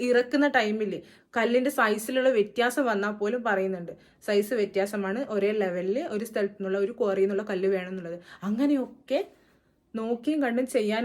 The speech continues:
അറിയുന്ന ഒരാൾ തീർച്ചയായും ഒരു വീട് പണി നടക്കുന്ന സ്ഥലത്ത്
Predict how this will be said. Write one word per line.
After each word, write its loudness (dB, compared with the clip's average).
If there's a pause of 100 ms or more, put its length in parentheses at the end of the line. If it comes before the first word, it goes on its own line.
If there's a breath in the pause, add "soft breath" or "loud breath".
അറിയുന്ന 0 (140)
ഒരാൾ 2 (220)
തീർച്ചയായും 4
ഒരു 2 (100)
വീട് 4
പണി -2
നടക്കുന്ന -2
സ്ഥലത്ത് -2